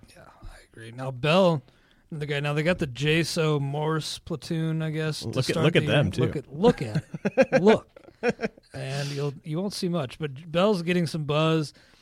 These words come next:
Speaker 1: He's a, a player that I think we saw. I think I got to see him at the Fall League in twenty fourteen,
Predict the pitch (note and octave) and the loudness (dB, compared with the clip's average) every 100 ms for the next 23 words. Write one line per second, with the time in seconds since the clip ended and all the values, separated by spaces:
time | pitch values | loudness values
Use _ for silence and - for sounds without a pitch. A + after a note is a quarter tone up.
0 | - - - E3+ E3 D#3+ C#3+ D3+ D#3 F#3 | -20 -20 -16 -10 -2 -2 -2 -6 -6 0
1 | F3 D#3 D3 D3 D3 G3 D3 - D#3+ C#3 | 2 2 -2 -6 -6 -6 -4 -2 -2 -2
2 | - - - - - - - G#3+ F3 B2+ | -4 -6 -6 -10 -20 -20 -8 -4 -4 -6
3 | B2+ B2 D3+ C#3 C3 B2+ B2+ D3+ C3+ C3+ | -10 -12 -12 -12 -12 -14 -12 -10 -8 -8
4 | C3 B2 A#2+ B2 - C3 A#2 - - - | -10 -10 -14 -16 -16 -16 -16 -20 -20 -20
5 | D#3 D3+ - B2+ A#2+ | -16 -16 -16 -18 -18